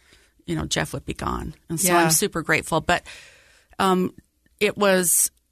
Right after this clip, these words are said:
Speaker 1: February twelfth, two thousand seven, and Jeff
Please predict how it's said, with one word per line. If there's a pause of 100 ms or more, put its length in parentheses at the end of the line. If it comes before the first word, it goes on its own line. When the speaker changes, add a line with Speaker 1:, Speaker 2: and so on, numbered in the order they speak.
(140)
Speaker 1:
February
twelfth,
two
thousand
seven, (320)
and (580)
Jeff